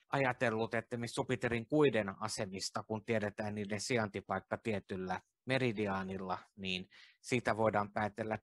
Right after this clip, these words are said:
pituusaste. Sama ajatus on myöskin kuun vaiheesta, millä kohtaa tämä Terminaattori menee.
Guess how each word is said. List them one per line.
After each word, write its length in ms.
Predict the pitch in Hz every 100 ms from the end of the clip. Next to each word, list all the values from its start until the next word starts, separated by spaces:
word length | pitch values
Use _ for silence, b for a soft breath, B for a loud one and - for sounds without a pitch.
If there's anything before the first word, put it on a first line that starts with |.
| -
pituusaste. 800 | 147 120 110 - 107 - - 104
Sama 400 | - 147 131 123
ajatus 480 | 135 123 127 123
on 120 | 139 135
myöskin 500 | 139 127 - 135 -
kuun 360 | 180 180 127 98
vaiheesta, 680 | 90 82 85 - - - 95
millä 320 | 117 113 104
kohtaa 640 | 101 120 110 - - 92 90 - b b b b b b _
tämä 220 | 113 107
Terminaattori 960 | 110 127 117 107 98 95 - - 101 95
menee. 520 | 113 127 123 113 107